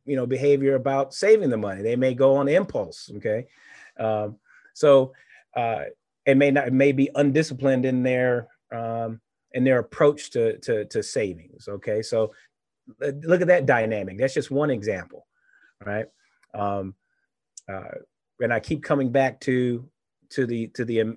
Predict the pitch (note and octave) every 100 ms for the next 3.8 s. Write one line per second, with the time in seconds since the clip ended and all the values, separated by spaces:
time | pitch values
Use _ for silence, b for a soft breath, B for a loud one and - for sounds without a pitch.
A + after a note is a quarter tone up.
0 | - B2+ A#2 A2 A#2 C3+ C3 A#2+ B2+ C#3
1 | C3+ C3 B2 B2 A2+ A2 G#2 G#2 G#2 -
2 | B2 A2+ A2 G2 - C3+ C3+ C3 - C3+
3 | B2+ B2+ B2 A2+ G#2 G#2 G#2